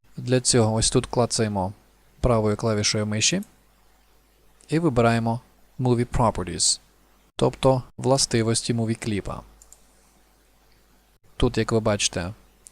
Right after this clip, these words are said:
п'ятсот шістдесят, нам потрібно п'ятсот. Тут чотириста десять, нам же потрібно чотириста. Натискаємо «ОК».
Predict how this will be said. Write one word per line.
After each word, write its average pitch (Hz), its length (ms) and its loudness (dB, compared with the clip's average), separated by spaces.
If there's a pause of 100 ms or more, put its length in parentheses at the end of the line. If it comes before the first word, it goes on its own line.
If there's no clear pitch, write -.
(140)
п'ятсот 113 380 -2
шістдесят, 107 540 -2 (720)
нам 127 220 -4
потрібно 117 560 -4 (360)
п'ятсот. - 540 -4 (720)
Тут 165 220 0
чотириста 120 560 0
десять, - 480 -6 (220)
нам 127 220 -4
же 160 100 -2
потрібно 113 560 -2 (560)
чотириста. - 560 -6 (1700)
Натискаємо 110 680 -2
«ОК». - 140 -6